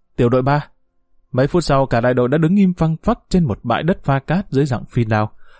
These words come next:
cách xa xóm đóng quân chừng năm cây số.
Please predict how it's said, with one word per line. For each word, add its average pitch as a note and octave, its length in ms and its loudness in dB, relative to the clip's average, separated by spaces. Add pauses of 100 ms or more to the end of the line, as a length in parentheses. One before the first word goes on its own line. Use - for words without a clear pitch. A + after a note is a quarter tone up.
(120)
cách G3 200 -4
xa D3+ 260 0
xóm E3 280 -2
đóng D#3+ 200 0
quân D#3 220 0
chừng G2 340 -2
năm C3 260 2
cây A#2+ 120 0
số. A2 260 -2